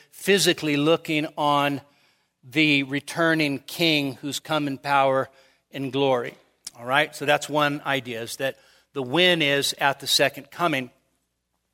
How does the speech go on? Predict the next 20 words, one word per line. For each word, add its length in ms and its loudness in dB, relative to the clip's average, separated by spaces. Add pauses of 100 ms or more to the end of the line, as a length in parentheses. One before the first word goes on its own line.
(440)
Others 560 4 (500)
point 300 2
out 420 0
that 160 -6
the 140 2
Isaiah 440 4
passage 720 0 (540)
describes 720 2
what 140 -8
Jesus 480 0
accomplished 560 -4
in 80 -8
his 100 -6
first 400 -2
advent. 480 0 (1120)
And 80 -16
so, 500 4 (1700)
Johannes 640 0 (100)
Albrecht 560 0 (260)
Bengel, 500 0